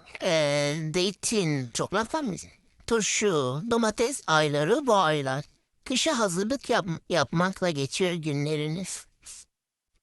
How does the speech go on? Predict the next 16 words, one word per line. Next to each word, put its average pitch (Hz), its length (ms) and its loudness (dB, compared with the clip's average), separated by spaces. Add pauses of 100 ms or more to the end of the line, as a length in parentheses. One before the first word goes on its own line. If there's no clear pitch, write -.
(280)
Arkadaşlar, 190 840 2 (500)
eğer 233 360 0
ki 233 240 -4
bu, 302 380 -2
buraya 240 340 0
kadar 185 300 2
gelmişseniz 180 1040 0 (140)
lütfen 226 500 0 (140)
abone 226 380 4
olur 254 220 0
musunuz 165 720 -2
sayfama? 160 580 2 (1000)
Bana 220 300 0
destek 214 400 0
olur 294 180 0
musunuz? 226 640 -4